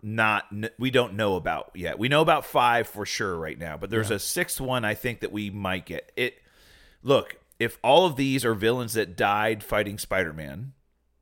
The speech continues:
Speaker 1: okay,
Speaker 2: But the Sandman didn't die when he
Speaker 1: And neither did the Lizard.
Speaker 2: Right.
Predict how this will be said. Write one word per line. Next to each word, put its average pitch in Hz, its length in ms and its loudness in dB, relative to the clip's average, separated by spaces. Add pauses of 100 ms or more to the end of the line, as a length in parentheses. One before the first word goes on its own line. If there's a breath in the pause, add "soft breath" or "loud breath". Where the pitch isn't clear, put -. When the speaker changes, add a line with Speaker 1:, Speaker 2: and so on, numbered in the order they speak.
(280)
Speaker 1:
okay, 92 380 -6 (220)
Speaker 2:
But - 140 -6
the 135 80 -4
Sandman 120 520 -2
didn't 101 260 -8
die 95 260 -8
when 92 160 -10
he 92 140 -10
Speaker 1:
And 110 100 -2
neither 123 220 2
did 107 160 0
the 104 80 0
Lizard. 127 440 -2
Speaker 2:
Right. 101 300 -10